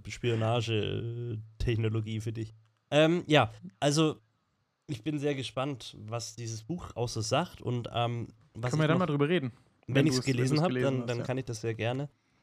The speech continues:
Speaker 1: Ähm, weil ich glaube auch, also ich hab mir da so ein bisschen auch Gedanken drüber gemacht,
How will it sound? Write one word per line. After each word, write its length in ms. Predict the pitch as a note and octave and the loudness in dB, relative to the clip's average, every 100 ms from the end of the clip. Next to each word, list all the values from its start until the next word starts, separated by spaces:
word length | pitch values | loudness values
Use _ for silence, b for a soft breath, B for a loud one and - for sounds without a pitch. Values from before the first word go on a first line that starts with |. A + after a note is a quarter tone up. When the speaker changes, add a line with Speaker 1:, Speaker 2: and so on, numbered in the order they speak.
| _ | _
Speaker 1:
Ähm, 560 | G#2+ A2 G#2+ G#2+ G#2+ A2 - - _ - | -4 0 2 0 -2 -4 -10 -20 _ -16
weil 340 | G#2 G#2+ C3+ | -6 -2 -2
ich 140 | C#3 - | -4 -4
glaube 460 | B2 C#3 D3+ C3+ | 0 0 0 -4
auch, 240 | G2+ A#2+ A2+ | -2 -4 -2
also 180 | B2 C3 | -4 -2
ich 80 | |
hab 80 | E3+ | -2
mir 260 | D#3+ D3 - - - - | -2 -4 -6 -14 -18 -8
da 140 | A#2 | -6
so 160 | A#2+ B2 | -4 -4
ein 80 | A#2 | -4
bisschen 480 | B2 - A#2+ A#2 G#2+ | -6 -6 -8 -8 -6
auch 240 | A#2+ - | -8 -8
Gedanken 340 | - A2 B2+ A2+ | -10 -8 -8 -8
drüber 260 | A#2+ A2+ | -6 -6
gemacht, 320 | A2+ A#2 A#2 | -4 -6 -6